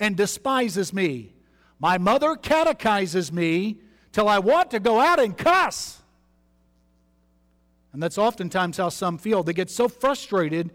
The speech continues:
with those that are closely associated with Christ and His church.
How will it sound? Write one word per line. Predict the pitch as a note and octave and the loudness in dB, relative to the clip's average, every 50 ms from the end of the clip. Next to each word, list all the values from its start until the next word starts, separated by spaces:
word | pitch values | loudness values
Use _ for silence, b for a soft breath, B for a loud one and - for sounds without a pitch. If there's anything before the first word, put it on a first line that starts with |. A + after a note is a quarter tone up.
| b b b b b b | b b b b b b
with | F3 F3 - | -4 -4 0
those | - A3 B3 C4+ A3 | 2 2 2 2 0
that | A3+ G#3 | -2 -2
are | F#3+ | -2
closely | F3 - - A3 A#3+ B3+ A#3+ - B3+ B3+ | -4 -2 0 0 0 0 -2 -6 -4 -4
associated | A#3+ A3 A3 - A#3 A3+ A3+ G#3+ - A#3 G#3+ G3+ G3+ F#3 | -2 -2 -2 -2 0 0 0 -2 0 0 0 0 0 0
with | F3+ E3+ | -2 -4
Christ | - - G#3 G#3+ A3+ B3 A#3+ - - | -4 -2 -2 0 0 0 -4 -6 -6
and | A#3 G#3+ | -6 -6
His | G#3+ G3+ - | -6 -6 -8
church. | - - A#3 B3 A#3+ G3+ D#3 - - - - _ | -8 -4 -2 -2 -2 -2 -4 -8 -16 -20 -20 _